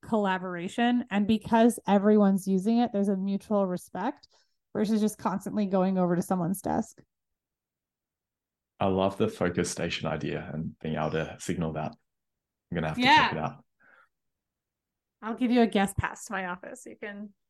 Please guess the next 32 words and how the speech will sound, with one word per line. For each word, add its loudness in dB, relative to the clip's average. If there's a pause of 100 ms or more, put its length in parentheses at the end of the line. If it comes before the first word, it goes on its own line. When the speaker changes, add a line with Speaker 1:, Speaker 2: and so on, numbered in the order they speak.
(140)
Speaker 2:
<laughs> -2
Speaker 1:
you 0
can 4
see. -4
It's 2
really 10
fun. 6
And 8
we've 8
also 6
used 4
it 0
to, -6
um, -6 (340)
like, -8
another 4
area 4
that 6
I 8
had 6
a 6
lot 6
of 2
difficulty 2
focusing 0
on 4
is, -2
like, -6
I -6
hire 0
a 0
lot, -6